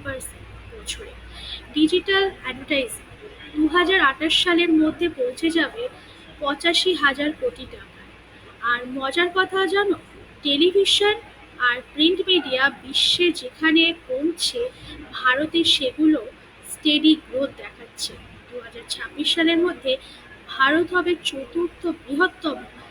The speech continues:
টিভি অ্যাডভার্টাইজিং মার্কেট, মানে চান্স আছে আকাশ ছোঁয়ার। আহ, চলো দেখে নেওয়া যাক এবার মিডিয়ার কোন কোন নতুন ট্রেন্ড এখন চাকরির দুনিয়ায় বদল দিচ্ছে,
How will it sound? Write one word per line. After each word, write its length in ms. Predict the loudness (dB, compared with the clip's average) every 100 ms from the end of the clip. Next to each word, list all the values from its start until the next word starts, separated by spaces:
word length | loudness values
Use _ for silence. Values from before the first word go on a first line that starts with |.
| -20 -12 0
টিভি 400 | 2 6 6 4
অ্যাডভার্টাইজিং 760 | -2 -14 -6 -4 -4 -4 -4 -4
মার্কেট, 460 | -8 -14 -14 -18 -18 -20 -18
মানে 380 | -14 -12 -8 -10 -10 -20 -20 -12
চান্স 440 | 0 4 4 2 0
আছে 380 | 0 0 -2 -2 -10
আকাশ 460 | -6 -4 -4 -6 -4
ছোঁয়ার। 320 | -4 -6 -16 -20 -20 -20 -20 -20 -20 -20 -20 -20 -20 -20 -20 -20 -20 -20 -18 -18 -20 -20 -20 -20 -20 -20 -18 -4
আহ, 420 | 0 0 0 -4 -10 -8
চলো 260 | 0 4 6
দেখে 280 | 4 2 4
নেওয়া 200 | 6 6
যাক 200 | 6 4
এবার 300 | 0 0 -2 -2
মিডিয়ার 580 | 0 4 6 6 4 2
কোন 440 | -2 -4 0 0 0
কোন 280 | 2 2
নতুন 260 | 2 0 -2
ট্রেন্ড 380 | -2 0 0 0 -4
এখন 380 | -12 -6 -6 -2
চাকরির 540 | 2 0 0 0 0 2
দুনিয়ায় 440 | 4 4 4 0 -4 -6
বদল 280 | -6 -4
দিচ্ছে, 520 | -6 -10 -16 -8 -8